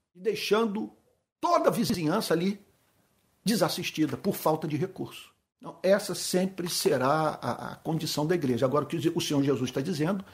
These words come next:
é, é o seguinte: que a igreja deve contar sempre com a provisão divina. Sempre que Deus pode multiplicar esses recursos, de modo que a igreja atenda às necessidades daqueles que Deus decretou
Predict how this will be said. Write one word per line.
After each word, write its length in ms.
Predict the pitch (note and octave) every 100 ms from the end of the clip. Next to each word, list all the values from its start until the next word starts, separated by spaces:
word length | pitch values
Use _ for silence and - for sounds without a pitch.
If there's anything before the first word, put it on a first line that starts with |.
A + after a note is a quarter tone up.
| - - - - -
é, 380 | D3 C#3+ C3+ -
é 60 |
o 60 | D3+
seguinte: 400 | F3+ F3+ C3+ -
que 80 | D#3
a 40 |
igreja 340 | D#3 D3+ F3 D#3
deve 240 | D#3+ D#3
contar 400 | D#3 D#3 D#3+ -
sempre 360 | - F#3 F#3+ F#3+
com 80 |
a 60 | E3+
provisão 380 | E3+ D3 C#3+ D3+
divina. 440 | E3 B2 G2+ G2 - _ _ _ -
Sempre 440 | - D3 - C#3
que 200 | C3 E3+
Deus 420 | B2 C3+ D#3+ -
pode 460 | - - E3 G#3 D#3+
multiplicar 880 | D#3 C#3+ D#3+ C3+ C3 - B2+ C#3 - _ _ _ _ _ -
esses 300 | D3 C#3 C#3+
recursos, 840 | C#3+ C#3+ B2+ - - - - - _ _ _ _ _ _ _ _ -
de 100 | C3+
modo 540 | B2 C3 C#3+ C#3 C#3
que 380 | - D3+ D#3 D3+ - _ _ _ _
a 80 | C3
igreja 460 | C3 C#3 D3 C#3 C#3
atenda 540 | C#3+ - E3 E3 B2+
às 100 | A2
necessidades 1000 | B2+ B2+ - - B2+ B2+ A#2+ B2+ B2 A#2+
daqueles 640 | C#3 - - C3+ C3 B2+
que 220 | - - C#3
Deus 340 | C3 C3 A2
decretou 840 | C3 F#3+ F3+ C#3+ - C3 C3+ C#3